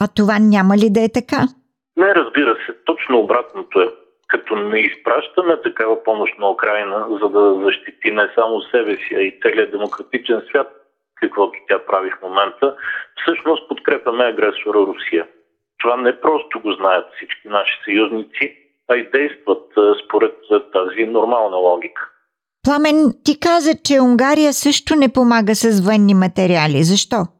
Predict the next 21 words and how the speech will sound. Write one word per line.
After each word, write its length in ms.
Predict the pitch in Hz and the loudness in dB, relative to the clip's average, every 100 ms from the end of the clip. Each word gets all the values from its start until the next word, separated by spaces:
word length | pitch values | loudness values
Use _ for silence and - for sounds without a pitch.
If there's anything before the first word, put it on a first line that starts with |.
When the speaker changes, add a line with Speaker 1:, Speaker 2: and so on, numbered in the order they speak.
| _ _ _ - | _ _ _ -4
Speaker 2:
С 200 | - - | -2 0
Унгария 580 | 123 165 214 214 160 - | 0 0 2 2 0 -2
проблема 460 | 120 139 156 139 | -2 0 0 2
е 240 | 127 120 113 - | 2 2 -2 0
съвършено 560 | 107 - 123 117 104 | 0 2 0 -2 0
различен. 640 | 98 95 101 - 98 92 92 | 0 2 0 0 -4 -6 -4
Будапеща 640 | 135 156 156 147 135 - 123 | 0 0 0 -2 -2 -2 0
отдавна 600 | 107 104 127 135 135 117 | 2 0 -2 -2 -2 0
има 260 | 120 117 | 0 -2
търкания 540 | - 123 - 113 107 98 - | -4 -4 -4 -2 -2 -2 -6
с 260 | 98 - - | -10 -8 -6
Киев 260 | 131 123 - 113 | -2 -4 -6 -4
заради 380 | 110 107 101 | -2 -2 -2
унгарското 600 | 104 101 113 - - - 104 | -4 0 -2 -4 -18 -10 -2
малцинство 640 | 104 90 - 92 - 110 | 0 0 -4 -12 -2 -2
в 160 | - | -2
Украйна. 480 | - 107 113 104 85 - _ _ _ _ - | -6 -4 -2 -4 -6 -8 _ _ _ _ -4
Това 180 | 120 127 | 0 0
е 20 | |
основната 600 | 110 - 90 92 87 - | -2 -2 -2 -2 -6 -18
причина. 480 | - 98 - 95 90 | -20 -8 -4 -2 -4